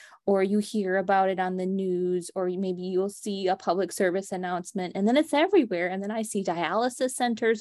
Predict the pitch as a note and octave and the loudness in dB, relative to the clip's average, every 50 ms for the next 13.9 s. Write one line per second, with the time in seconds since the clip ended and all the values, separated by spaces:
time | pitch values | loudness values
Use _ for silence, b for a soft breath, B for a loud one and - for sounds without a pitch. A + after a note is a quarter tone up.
0 | - _ - G3 G#3+ A#3+ C4 C4+ - - C4+ B3+ G#3+ - - G3+ G3+ - - F#3+ | -4 _ 0 4 4 4 4 2 0 -2 -2 -2 -2 -2 -2 -4 -4 -4 -2 0
1 | G#3 A3 A#3 A#3+ A3+ A3+ A3+ A3 A3 G#3+ B B B B B B B B - A3 | 0 2 2 2 0 0 -2 -2 -4 -4 B B B B B B B B 2 4
2 | A3+ G#3+ A3 G#3 - - - _ _ - - B3 B3 - - G#4 G4+ G#4 A4+ G#4 | 4 6 4 4 2 -2 -8 _ _ -4 -4 -4 -2 2 2 2 4 4 4 4
3 | F4 C4 A#3+ A#3 A3 G3+ G#3+ G#3 - - G#3+ G#3 G#3+ - A#3+ A3+ G#3+ G3+ G3 F#3+ | 4 2 2 0 0 -2 -2 -6 -4 -2 -2 -2 -2 -2 0 0 2 2 0 0
4 | - - G3 F#3 F#3 F#3 F3+ F3+ b b b b b b b _ _ - G#3+ G#3+ | -2 -2 0 0 0 0 -2 -4 b b b b b b b _ _ 8 8 10
5 | G3+ G3+ F#3 F#3+ - - G#3 G#3+ G#3 G#3 A3 A#3 G#3+ G#3+ G3+ G3+ G3+ F#3+ F3+ - | 8 8 4 0 0 0 2 2 2 0 0 2 4 4 4 4 4 2 0 -2
6 | F#3+ F#3 - F3+ F3+ F#3 - - F#3 E3+ E3+ F3+ F#3+ G3+ G3 F3+ D#3+ - - G3+ | -4 -4 -2 -4 -6 -6 -6 -2 -2 0 0 0 0 -2 -4 -4 -8 -8 0 2
7 | G3 F3+ F3+ F#3+ - - F#3+ E3+ F3 F3+ F3+ F3+ F3+ F3+ - - F3+ F3+ F3 E3+ | 2 2 2 0 -4 -4 -6 -4 -2 -2 -2 -2 -4 -4 -2 0 0 0 0 -2
8 | - - - F#3+ F#3+ F#3 F#3 F#3 F#3 - G3 F#3 F#3 F#3 F#3 F3 F3 E3+ - - | -6 -8 -4 0 2 2 2 0 -2 -2 -4 -2 -2 -2 -2 -2 -2 -4 -4 -4
9 | F#3 E3+ E3+ E3+ - - F3+ E3+ E3 F3+ F#3 - F3+ E3+ E3+ E3+ - - - G3+ | -4 -4 -4 -4 -2 -2 -2 0 0 -2 -4 -2 0 0 0 -2 -2 -2 -2 -2
10 | F3+ - - G3 G#3 G3+ - G3 G3+ G3+ G3+ G3+ G3+ G3 G3+ E3+ D#3 E3 D#3+ D#3+ | -2 -2 -4 -6 -6 -4 -2 2 2 4 4 4 2 2 0 0 0 0 0 0
11 | E3 E3+ E3+ F3 - - - F3+ F3+ - - F#3+ F3+ E3+ E3+ E3+ F3+ F#3+ F#3+ G#3 | 0 0 -2 -2 -4 -2 -4 -4 -4 -2 -4 -4 -2 -2 -2 -2 -2 -2 -2 -2
12 | A#3 C#4 E4 F#4+ - F#4 C#4+ A#3 A3 G3+ F#3 F#3 F#3+ F#3+ - F3+ - - - - | 0 2 0 2 2 2 2 2 2 0 0 -2 -2 -2 -4 -6 -6 -6 -2 0
13 | G#3+ G#3+ G#3+ G#3 F#3+ G3 - - G3 F#3+ F#3 E3 F3+ F3+ F3 D#3+ E3 - | 0 2 2 0 -2 -4 -4 -2 0 0 0 0 0 -2 -2 -4 -4 -6